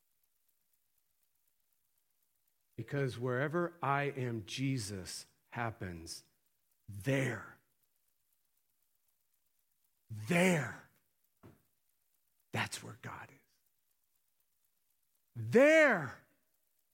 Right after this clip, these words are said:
at that place, God's at work. No more spiritual fomo. Right now, Jesus is saying to you, right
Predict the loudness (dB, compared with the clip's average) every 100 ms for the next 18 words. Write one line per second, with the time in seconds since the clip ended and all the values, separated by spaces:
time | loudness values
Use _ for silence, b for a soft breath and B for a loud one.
0 | _ _ _ _ _ _ 2 2 8 10
1 | 10 8 0 4 8 10 8 4 -4 -6
2 | -10 _ _ _ _ _ _ _ _ _
3 | -6 -4 -4 -8 -12 -12 -16 -16 _ _
4 | _ _ _ _ _ _ _ _ _ _
5 | _ _ _ _ _ _ _ _ _ _
6 | _ _ _ _ _ _ _ _ _ _
7 | _ _ _ _ _ _ -12 -8 -6 -6
8 | -8 -12 -10 -10 -12 -16 -16 -18 -18 -20
9 | -20 _ _ _ _ _ _ _ _ _
10 | _ _ _ _ _ _ _ _ _ _
11 | -20 B B 0 2 2 2 0 -2 -2
12 | -4 -4 -2 0 0 0 -2 -2 0 2
13 | 2